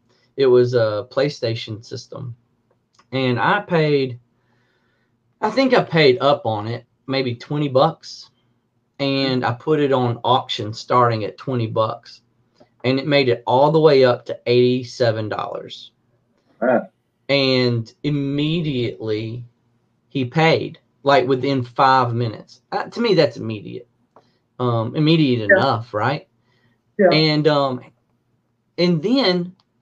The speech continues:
Speaker 1: not two minutes after that, he requested a cancellation.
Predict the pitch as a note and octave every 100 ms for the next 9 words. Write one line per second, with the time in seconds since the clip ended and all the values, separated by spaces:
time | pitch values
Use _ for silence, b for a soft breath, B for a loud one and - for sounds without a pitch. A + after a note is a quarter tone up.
0 | _ F#3 G3 F#3+ _ - A3 A3+ A3+ A3
1 | F#3+ - F#3+ F#3 E3+ F#3 F#3+ E3+ - _
2 | - F3 E3+ - C#3+ - C#3+ B2+ D#3 D3+
3 | - D3+ D#3+ F3 D#3+ G#2+ A2